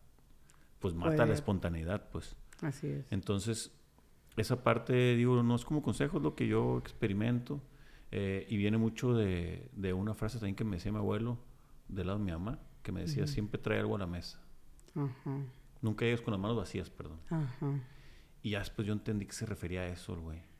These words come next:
Speaker 2: Ajá.
Speaker 1: ¿Qué es eso? Llegar con las manos vacías... pues, trae algo.
Speaker 2: Sí.
Speaker 1: Entonces, si te fijas, si uno se pone la premisa de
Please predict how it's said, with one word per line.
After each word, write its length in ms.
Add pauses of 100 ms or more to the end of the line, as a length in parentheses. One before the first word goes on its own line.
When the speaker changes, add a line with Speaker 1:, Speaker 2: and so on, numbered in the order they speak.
(100)
Speaker 2:
Ajá. 420
Speaker 1:
¿Qué 80
es 100
eso? 340 (540)
Llegar 200
con 80
las 80
manos 180
vacías... 260 (160)
pues, 220
trae 200
algo. 340 (240)
Speaker 2:
Sí. 200
Speaker 1:
Entonces, 640 (320)
si 120
te 100
fijas, 300
si 80
uno 180
se 100
pone 240
la 160
premisa 460
de 240